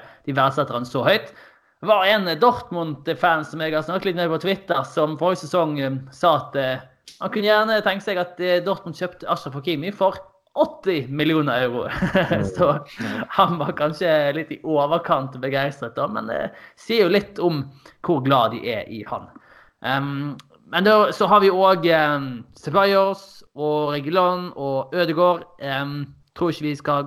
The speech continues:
gå så mye inn på de. Ehm, jeg, jeg tenker kanskje vi skal prøve å få tilbake, ehm, gutter fra Managing Madrid, Kian Sobani og Matt Wiltzy, som vi hadde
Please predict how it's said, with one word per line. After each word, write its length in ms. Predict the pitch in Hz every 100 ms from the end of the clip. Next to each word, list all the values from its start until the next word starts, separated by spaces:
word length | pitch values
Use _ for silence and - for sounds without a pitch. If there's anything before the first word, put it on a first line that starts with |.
| 139
gå 120 | 156
så 300 | 151 - 165
mye 160 | 143 139
inn 120 | 135
på 80 | 135 127
de. 440 | 160 175 214 226 - _ _ -
Ehm, 640 | 123 120 120 120 120 117 - - _ -
jeg, 160 | 196
jeg 380 | 190 101 113 196
tenker 280 | - 247 262
kanskje 280 | 240 220 262
vi 60 | -
skal 80 |
prøve 220 | 185 190 208
å 40 |
få 80 | 185
tilbake, 520 | 151 156 170 170 202
ehm, 400 | 180 147 135 123 _ _ _ _ - _ _ _ _ -
gutter 300 | 185 - 220
fra 140 | -
Managing 420 | 151 185 165 139 143
Madrid, 460 | 135 143 180 202 202
Kian 260 | 208 165
Sobani 420 | 147 135 170 147 113
og 420 | 139 139 135 139
Matt 300 | 165 160 -
Wiltzy, 580 | 143 170 156 - 131 165
som 300 | - 156 135
vi 80 | 131
hadde 360 | 131 135 151